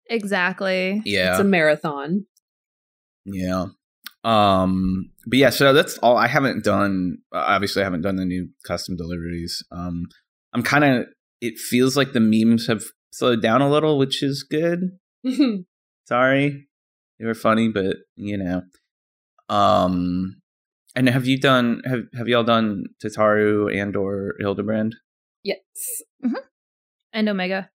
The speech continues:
Speaker 2: And Omega. What was the, like, okay, are we, I, we can just spoil this stuff, right? Like, it's, like, little side content.
Speaker 1: If you don't
Speaker 2: Oh, I don't
Speaker 1: care.
Speaker 2: care. No, no, no, no. Like, like, go to, I
Speaker 3: <laughs>
Speaker 2: mean, I'm actually the most curious. The one, the only one I would even care vaguely about spoilers about is Omega,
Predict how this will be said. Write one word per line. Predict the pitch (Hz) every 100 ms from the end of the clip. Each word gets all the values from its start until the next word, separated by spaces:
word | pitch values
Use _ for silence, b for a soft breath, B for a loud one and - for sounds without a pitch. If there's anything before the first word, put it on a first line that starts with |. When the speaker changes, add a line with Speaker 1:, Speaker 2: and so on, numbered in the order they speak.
| -
Speaker 2:
And | 135
Omega. | 151 131 117 85 - _ _ _ _ -
What | 196
was | 381 453
the, | 415 - 156
like, | 190 - -
okay, | 175 135 90 - _ _ _ -
are | 139 135 - 185
we, | 202 -
I, | 147
we | - 170
can | 95
just | -
spoil | - 90 82
this | 82
stuff, | - 90 98
right? | 98 -
Like, | 92 - _ -
it's, | - -
like, | 110 -
little | 85
side | 90 - 65
content. | - - - 52 50 _
Speaker 1:
If | - 262 190
you | 196 220
don't | 294 214
Speaker 2:
Oh, | 156
I | 131
don't | 147
Speaker 1:
care. | 131 117
Speaker 2:
care. |
No, | 110 123
no, | 123
no, | 107 92
no. | 101
Like, | 208
like, | 277 285 302
go | 285
to, | -
I | 113
Speaker 3:
<laughs> |
Speaker 2:
mean, | 127 117 113 B B
I'm | - 175
actually | 208 269
the | 185
most | 139 127 131
curious. | - 143 139 139
The | 151
one, | 180 180
the | 147
only | 202
one | 220
I | 147
would | 131
even | 123 117 110
care | - 107 104 98
vaguely | 95 101 107 113 107
about | 98 95 -
spoilers | - 98 107 113
about | 117 127
is | 107 101
Omega, | 98 98 98 104